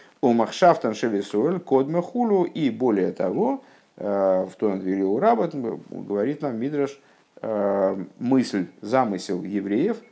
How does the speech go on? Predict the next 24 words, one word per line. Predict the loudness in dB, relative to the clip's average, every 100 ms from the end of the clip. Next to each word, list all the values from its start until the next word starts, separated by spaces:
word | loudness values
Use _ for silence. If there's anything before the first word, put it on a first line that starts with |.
| _ 0
то | 2
есть | 2 0 4
та | 4
мысль, | 4 0 -2 -8 -10 _ -12
в |
отношении | -8 -6 -4 -4 -2
которой | -2 -2 -2
говорится, | 0 0 0 -2 -8
что | -6
евреи | -4 -2 -4
поднялись | -4 -6 -4 -6 -6 -12 -20 -16
в | -10
мысли, | -8 -8 -12 -16 -20 -16 -2
она | 2 2
предшествует | 2 0 4 4 2 -2
вообще | -2 -2 0
любой | 0 2 0
вещи. | 0 -4 -8 -18 _ _ _ _ _ _ _ _ _ _ -8
И | 0
более | 4 4 4
того, | 2 2
предшествует | 0 -2 -2 -2
даже | -2 -4 -4
Торе. | -6 -8